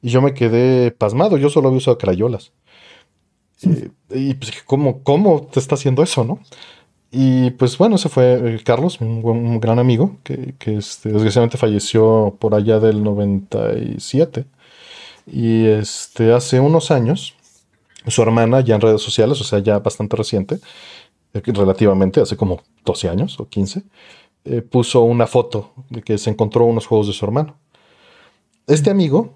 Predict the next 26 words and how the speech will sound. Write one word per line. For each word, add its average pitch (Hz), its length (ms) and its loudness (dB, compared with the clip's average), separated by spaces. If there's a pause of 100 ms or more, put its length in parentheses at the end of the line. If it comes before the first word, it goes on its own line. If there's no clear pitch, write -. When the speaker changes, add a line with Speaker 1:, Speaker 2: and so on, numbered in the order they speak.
Speaker 1:
fue - 240 0
por 123 140 2
el 123 60 -2
que 123 100 -6
conocí 107 340 -4
los 110 140 0
videojuegos. 117 580 -2 (680)
El 113 160 -4
que 110 120 0
me 107 100 0
contó 107 320 0
lo 113 140 4
de 107 60 2
la 104 100 2
lochera 104 340 0
de, 104 140 2
de 104 160 0
Pac-Man 110 400 -2
y 104 60 -2
los 92 160 -2
juegos 104 280 2
que - 140 -2
eran 101 160 2
en 101 60 2
una 104 200 2
mesa 98 400 0